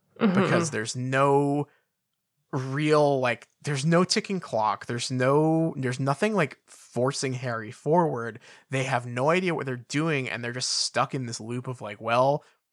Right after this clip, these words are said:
Speaker 2: we can't find any Horcruxes. We don't know what the Deathly Hallows are. Uh, we don't know where anything is. Dumbledore isn't around to help us. What do we do?"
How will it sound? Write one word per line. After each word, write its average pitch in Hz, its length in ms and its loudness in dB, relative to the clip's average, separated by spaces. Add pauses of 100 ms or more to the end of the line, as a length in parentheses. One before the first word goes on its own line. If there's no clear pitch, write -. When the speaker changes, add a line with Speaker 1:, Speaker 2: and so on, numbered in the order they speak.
(220)
Speaker 2:
we 117 120 -10
can't 120 240 -6
find 135 160 0
any 139 120 -4
Horcruxes. 131 960 -2
We 113 140 -14
don't 113 200 -8
know 123 80 -6
what 135 120 -4
the 147 60 -8
Deathly 147 260 -4
Hallows 156 420 2
are. 117 380 -6 (360)
Uh, 107 320 2
we 123 140 -6
don't 113 240 -4
know 120 100 0
where 113 360 -4
anything 143 260 -2
is. 151 320 0
Dumbledore 135 640 0
isn't 139 160 -4
around 135 240 -2
to 135 60 -6
help 151 280 0
us. 113 180 -4
What 110 240 -8
do 107 80 -8
we 117 140 -8
do?" 135 340 -2